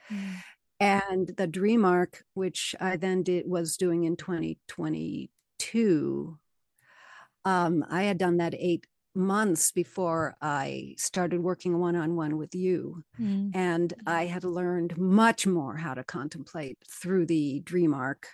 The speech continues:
Speaker 2: which is, we talked about last week's, um, podcast, and is another offering of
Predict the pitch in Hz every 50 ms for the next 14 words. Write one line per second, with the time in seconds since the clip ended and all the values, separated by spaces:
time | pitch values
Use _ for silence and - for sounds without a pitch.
0 | _ _ - 180 170 - 165 165 156 - 170 - _ _ _ - 170 175 170 156
1 | - 180 151 143 - - 160 - 151 147 110 - _ _ - - - - - -
2 | - - - - _ - 170 160 156 - - 156 151 147 - - - - - -
3 | - - - 170 151 151 - - - - 156 - 185 160 147 - - 160 120 95
4 | - - - - - 160 160 147 147 135 139 151 - 165 160 175 175 175 165 143
5 | 147 127 104 131 143 - - 127 117 95 117 113 104 110 - - -